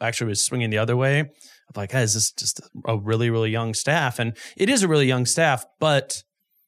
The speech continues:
I think there's value in that, particularly when you have your, I mean, key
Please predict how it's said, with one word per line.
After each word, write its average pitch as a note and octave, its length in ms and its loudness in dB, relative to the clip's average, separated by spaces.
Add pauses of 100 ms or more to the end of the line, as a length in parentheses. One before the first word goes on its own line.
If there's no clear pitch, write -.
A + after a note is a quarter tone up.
I - 80 -4
think D#3+ 140 -6
there's C#3+ 140 2
value B2 360 2
in G#2+ 100 -2
that, G#2+ 180 -2
particularly D3 420 -2
when B2+ 160 -2
you B2+ 60 0
have A#2 360 -2 (800)
your, A#2 520 0 (260)
I - 20 -8
mean, G2+ 240 -6
key B2 320 -6